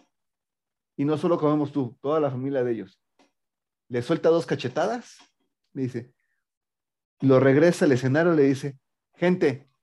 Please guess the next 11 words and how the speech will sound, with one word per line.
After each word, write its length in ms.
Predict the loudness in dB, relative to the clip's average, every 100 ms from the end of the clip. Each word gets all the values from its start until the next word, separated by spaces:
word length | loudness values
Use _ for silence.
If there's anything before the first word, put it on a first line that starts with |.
| _ _
ninguno 500 | -4 -2 0 -2 0
de 60 | 0
los 100 | 0
dos 160 | 0
se 120 | -2 -4
va 320 | -4 -6 -12 _ _ _
hasta 360 | -10 -8 -10
que 120 | -2 2
dejen 280 | 2 0
de 60 | -4
aplaudir". 480 | -4 -6 -8 -10